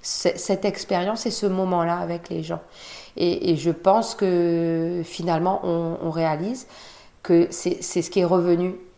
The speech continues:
Souvent, quand les clients nous ont dit, euh, comment ça se passe, parce que c'est important pour nous d'avoir un feedback, ils nous ont dit, ce qui a fait cette différence ou ce qui, ce qui est différent aujourd'hui de ce que vous apportez,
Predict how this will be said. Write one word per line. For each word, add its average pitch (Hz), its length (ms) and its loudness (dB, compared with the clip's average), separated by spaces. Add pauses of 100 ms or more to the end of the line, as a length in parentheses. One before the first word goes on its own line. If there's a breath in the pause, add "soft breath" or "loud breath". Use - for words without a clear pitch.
Souvent, 214 540 2
quand 185 520 0
les 175 120 0
clients 185 400 -2
nous 190 200 -2
ont 175 80 -2
dit, 170 380 -2 (360 loud breath)
euh, 156 240 2
comment 160 260 -4
ça 170 120 -4
se 170 100 -8
passe, 170 180 0
parce - 140 -14
que 160 100 -4
c'est 165 120 -6
important 156 340 -4
pour 170 180 -4
nous 156 100 -4
d'avoir 160 300 -2
un 165 100 -2
feedback, 160 500 -2 (300 loud breath)
ils 180 80 -4
nous 170 160 -2
ont 165 80 0
dit, 208 260 -2 (280)
ce - 120 -14
qui - 80 -2
a 165 60 2
fait 254 300 4
cette 233 260 -2
différence 185 560 -4
ou 190 40 -8
ce - 120 -10
qui, 170 260 -8
ce - 140 -20
qui 185 100 -2
est 170 40 -2
différent 202 580 2
aujourd'hui 196 520 -4 (340 loud breath)
de 170 100 2
ce 165 100 0
que 202 120 2
vous 170 260 -2
apportez, 165 540 -2